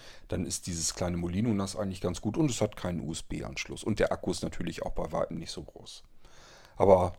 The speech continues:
trotzdem ist das ein total tolles Teil und es ist natürlich auch ein Zahn günstiger. Ja, und die beiden, äh, nas, diese portablen nas-Geräte, einmal Pocket nas, einmal Molino nas, die möchte ich euch hier im Irgendwasser sehr wohl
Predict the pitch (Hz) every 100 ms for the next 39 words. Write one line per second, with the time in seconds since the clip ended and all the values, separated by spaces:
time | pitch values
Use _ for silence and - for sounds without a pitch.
0 | - 110 123 - 175 190 196 - 95 -
1 | - - 98 101 - 95 87 - - 92
2 | 117 156 - 101 113 - - - 107 95
3 | - 95 98 95 - 90 92 - 87 85
4 | - 98 - 107 110 107 - - - -
5 | - - - - - 151 - 98 113 110
6 | 98 113 123 127 127 127 - - _ _
7 | _ - - - - 98 95 98 95 98
8 | 120 - - 95 90 80 104 107 107 98
9 | 90 87 98 - - 127 127 - 135 -
10 | 98 92 87 117 - - 113 - 87 90
11 | 90 87 92 143 131 127 127 - - -
12 | - - - - - 98 101 95 - 90
13 | 87 87 - 90 82 90 90 90 85 85
14 | 87 85 90